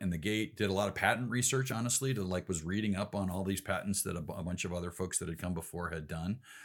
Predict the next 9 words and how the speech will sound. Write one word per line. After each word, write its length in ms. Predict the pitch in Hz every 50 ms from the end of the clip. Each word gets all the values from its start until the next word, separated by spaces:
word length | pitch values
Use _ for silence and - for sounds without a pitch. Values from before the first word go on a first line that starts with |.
| - - - - - - - - -
And 120 | 82 92
his 120 | 107 92
original 520 | 98 95 104 117 120 120 127 123 120 110 -
kind 200 | - - 123 127
of 80 | 107
thesis 520 | - - 170 196 196 - 98 95 - - 95
was, 460 | 92 92 87 90 95 107 110 - - _ - - - - - - - - _ _ -
"What 280 | 95 95 98 120 151
happens 720 | 156 170 170 170 170 170 160 147 143 131 120 107 - -